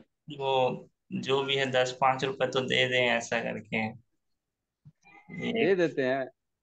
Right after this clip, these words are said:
Speaker 2: सब लोग दे देते हैं, करुणावश दे देते हैं, क्योंकि वैष्णव का ये जो है ना, ये गुण है दया भाव। उसको लगता है कि ठीक है यार, इसको जरूरत होगी शायद। हम देखे बहुत बड़े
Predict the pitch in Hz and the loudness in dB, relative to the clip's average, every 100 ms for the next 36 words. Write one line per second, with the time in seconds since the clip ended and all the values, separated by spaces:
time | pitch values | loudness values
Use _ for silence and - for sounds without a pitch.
0 | _ _ - 135 143 143 110 117 120 117 | _ _ -4 -4 0 -2 0 -2 -2 -4
1 | 107 107 98 110 113 123 127 117 98 110 | -6 -6 -8 -6 -2 0 0 -2 -4 -4
2 | 113 107 107 110 120 113 135 127 110 110 | -2 -4 -6 -8 -10 -8 -6 -4 -4 -4
3 | - 127 131 123 117 120 120 120 101 113 | -6 -6 -2 -2 -2 -2 -4 -6 -8 -6
4 | 107 113 117 135 113 104 139 139 107 98 | -6 -8 -8 -10 -12 -4 -2 0 -4 -4
5 | 107 117 104 98 90 _ _ _ _ _ | 0 0 0 -6 -12 _ _ _ _ _
6 | - - 143 127 107 131 131 127 127 131 | -14 -6 -2 -2 -2 -2 -2 -2 -8 -8
7 | 131 127 113 - _ _ - - 107 110 | -6 -4 -4 -8 _ _ -12 -8 -6 -6
8 | - 123 110 117 131 123 117 131 127 117 | -8 -6 -4 -2 -2 -2 -6 -6 -4 -2
9 | 113 - _ _ _ _ _ 120 131 131 | -2 -6 _ _ _ _ _ -2 0 0
10 | 131 143 123 147 135 139 139 139 | 0 0 2 2 4 2 2 -2